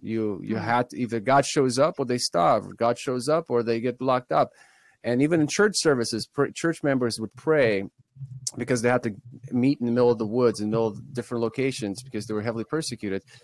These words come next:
Speaker 1: They had to pray, and, and let's say they, they had three different locations that people say, "Hey, let's meet at these three different locations." And they would pray as a church for God to reveal where to go, so that way they wouldn't be written up, arrested.
Speaker 2: Wow.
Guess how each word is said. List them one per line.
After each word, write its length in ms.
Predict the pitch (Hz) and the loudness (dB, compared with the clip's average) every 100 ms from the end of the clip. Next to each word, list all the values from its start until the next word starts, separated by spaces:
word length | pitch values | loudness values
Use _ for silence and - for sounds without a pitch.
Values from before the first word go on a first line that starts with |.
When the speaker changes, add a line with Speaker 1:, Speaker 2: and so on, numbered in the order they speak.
| - _ _ - | -20 _ _ 4
Speaker 1:
They 80 | |
had 140 | 160 190 | 4 4
to 100 | 185 123 | -2 0
pray, 540 | 160 165 139 117 110 - | 4 6 8 6 2 -2
and, 140 | 127 - | -6 -2
and 120 | 127 | 0
let's 160 | 127 - | 0 2
say 260 | 131 117 | 4 4
they, 140 | 104 120 113 _ | 2 -2 -2 _
they 80 | 117 | -6
had 240 | 110 123 - | 0 -2 0
three 120 | 127 | -2
different 300 | 123 127 113 | -2 -2 0
locations 500 | 113 - 117 110 107 | 0 0 -2 -2 -4
that 140 | 104 131 | -4 -2
people 160 | 143 | -2
say, 120 | - 107 | -2 0
"Hey, 120 | 117 | 0
let's 200 | 110 - | 0 -2
meet 140 | 120 107 | -2 -2
at 100 | - | -2
these 180 | 104 135 120 | -6 -6 -4
three 120 | 110 | -6
different 220 | 107 101 | -4 -6
locations." 540 | 104 127 - 110 98 - | -4 -4 -4 -8 -8 -2
And 140 | 127 | 2
they 60 | 185 | 4
would 160 | 233 - | 4 2
pray 160 | 208 190 | 4 4
as 80 | 143 | 4
a 40 | |
church 520 | - 202 156 110 - - - _ _ _ | 2 4 4 2 -8 -12 -18 _ _ _
for 180 | 139 120 | -2 4
God 320 | 139 156 - | 6 6 4
to 100 | 127 | 0
reveal 380 | 123 107 123 110 | 2 4 4 4
where 320 | 98 117 120 - | 4 4 6 2
to 100 | 110 | -6
go, 280 | 95 127 117 | 2 6 6
so 120 | - 101 | 2 0
that 180 | 110 | 0
way 100 | 110 | 2
they 120 | 107 104 | 0 0
wouldn't 380 | 104 98 98 90 | -2 -4 -6 -4
be 200 | 101 92 | -4 -2
written 360 | 95 113 107 | -2 -2 0
up, 160 | 104 - | -2 -2
arrested. 560 | 95 101 104 - 98 - | -2 -2 -2 -4 -6 -6
Speaker 2:
Wow. 340 | 165 165 160 | -14 -12 -14